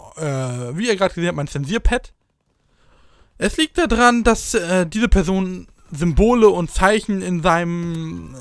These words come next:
Emblem hat, die man hier in Deutschland nicht unbedingt haben sollte. Deswegen kommt die Zensiereule und zensiert. Auf jeden Fall, es ist meine zweite Gun-Game-Runde und auch gleichzeitig meine beste Gun-Game-Runde,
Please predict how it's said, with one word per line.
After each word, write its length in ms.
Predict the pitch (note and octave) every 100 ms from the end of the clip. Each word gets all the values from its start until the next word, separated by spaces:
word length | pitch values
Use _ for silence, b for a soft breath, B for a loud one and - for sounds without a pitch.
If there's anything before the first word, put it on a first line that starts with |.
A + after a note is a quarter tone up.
| G#2+
Emblem 460 | D#3+ D3+ E3 F#3+ F3
hat, 260 | F3 -
die 180 | F3 F#3+
man 220 | G3+ G3
hier 140 | F#3+ G#3+
in 80 | A3
Deutschland 400 | D4+ - C#4+ C4
nicht 320 | C4+ - -
unbedingt 680 | A#3 A3+ G#3+ G#3+ G#3+ -
haben 520 | D3+ D#3 D#3 D3+ B2+ C#3
sollte. 500 | D3+ F#3 G3 A3 G#3+ - _ _ _ _ _ _ _ - - - G4
Deswegen 240 | G4 E4+
kommt 140 | A#3
die 40 | F3+
Zensiereule 600 | G3+ E3+ A#3+ F3 F3 F3+
und 220 | D#3+ D#3
zensiert. 400 | G#3+ G3+ E3+ A2 B B B
Auf 120 | F#3
jeden 140 | B3+ A#3
Fall, 280 | A#3+ A#3 B B -
es 140 | E3
ist 300 | A#3 - -
meine 360 | F#3 F3+ F3 D#3+
zweite 800 | - - C3+ C#3+ C4 - C#4+ -
Gun-Game-Runde 840 | D3 E3+ A#3 C#4 C4+ D4+ D#4 F4 - _ _ _ _ _ _ _ - - _ _ - _ _ - -
und 260 | G3+ G3 F#3
auch 160 | F#3+
gleichzeitig 440 | - F#3 F#3+ F3+ F#3
meine 380 | E3+ D#3 D3 -
beste 560 | - C#3 C3 G3 - B3
Gun-Game-Runde, 680 | B3 B3 B3+ A#3+ B3+ C4+